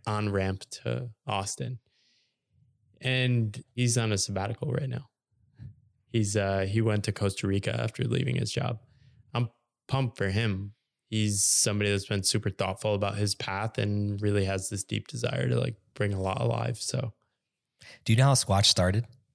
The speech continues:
Speaker 1: Jason, right? And his coffee shop, or?
Speaker 2: Yeah. So it's kind of a culmination of the pathless path.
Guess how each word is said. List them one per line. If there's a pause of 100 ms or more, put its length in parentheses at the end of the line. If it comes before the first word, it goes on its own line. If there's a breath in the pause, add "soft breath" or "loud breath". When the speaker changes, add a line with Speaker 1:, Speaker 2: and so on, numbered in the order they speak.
(260)
Speaker 1:
Jason,
right?
And (320)
his
coffee
shop,
or? (680)
Speaker 2:
Yeah.
So (440)
it's
kind
of
a
culmination
of
the
pathless
path.